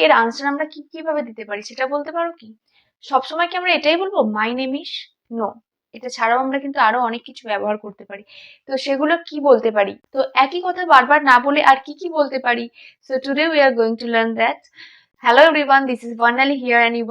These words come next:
are watching me in Varnali classroom. আমরা যখন কোনো প্রশ্ন করি, আমাদের উচিত তার আনসারটাও জেনে রাখা। তো আমি কিছুদিন আগে একটা ভিডিও বানিয়েছিলাম যে আমরা কি কি ভাবে প্রশ্ন করতে পারি, একই প্রশ্নকে একই রকম ভাবে না করে আলাদা আলাদা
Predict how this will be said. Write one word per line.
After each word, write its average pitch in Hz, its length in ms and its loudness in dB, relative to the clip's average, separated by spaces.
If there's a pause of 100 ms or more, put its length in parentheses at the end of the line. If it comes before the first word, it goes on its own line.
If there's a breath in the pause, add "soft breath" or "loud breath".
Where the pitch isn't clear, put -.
are 226 160 0
watching 220 340 -4
me 220 120 -10
in 220 140 -10
Varnali 202 460 -4
classroom. - 440 -10 (380)
আমরা 277 300 8
যখন 349 240 0
কোনো 359 120 -6 (100)
প্রশ্ন 269 240 -2 (140)
করি, 294 140 0 (100)
আমাদের 247 220 -4 (100)
উচিত 294 260 -14
তার 285 120 4 (100)
আনসারটাও 233 540 -8
জেনে 202 300 -12
রাখা। 233 200 -14 (540)
তো - 120 -2
আমি 311 180 2
কিছুদিন 330 300 -4 (100)
আগে 285 160 6 (380)
একটা 294 240 -6
ভিডিও 247 300 -2
বানিয়েছিলাম 269 560 0 (460 loud breath)
যে 233 100 0 (140)
আমরা 262 160 2 (120)
কি 349 160 -6
কি 381 80 -10 (100)
ভাবে 262 200 -2 (120)
প্রশ্ন 233 240 -6 (120)
করতে 214 280 -16
পারি, 208 140 -4 (200)
একই 320 260 -4
প্রশ্নকে 311 400 -8 (120)
একই 294 220 -10
রকম 294 260 -2
ভাবে 294 240 0
না 247 60 6 (120)
করে 262 160 0 (160)
আলাদা 262 280 4
আলাদা 311 200 -4